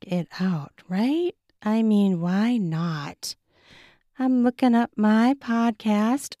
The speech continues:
on Apple, which is where I get most of the views, is from Apple. I don't know where you listen, but Apple brings me the most listeners.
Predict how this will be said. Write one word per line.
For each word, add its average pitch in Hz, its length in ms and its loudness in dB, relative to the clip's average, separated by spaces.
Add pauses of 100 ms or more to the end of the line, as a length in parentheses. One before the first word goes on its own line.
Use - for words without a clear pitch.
on 185 580 4 (800)
Apple, 185 380 -6 (540)
which 302 160 -4
is 381 120 -8
where 427 160 0
I 370 60 4
get 240 220 2
most 214 340 2
of 202 140 4
the 196 60 -2
views, 175 640 0
is 196 160 -6
from 180 300 -2
Apple. 185 500 -2
I 175 80 -4
don't 240 140 4
know 220 140 6
where 208 220 6
you 240 280 4
listen, 180 460 0
but - 320 -10 (1600)
Apple 339 460 2
brings 262 400 6
me 226 160 6
the 196 100 2
most 190 480 0
listeners. 180 600 -6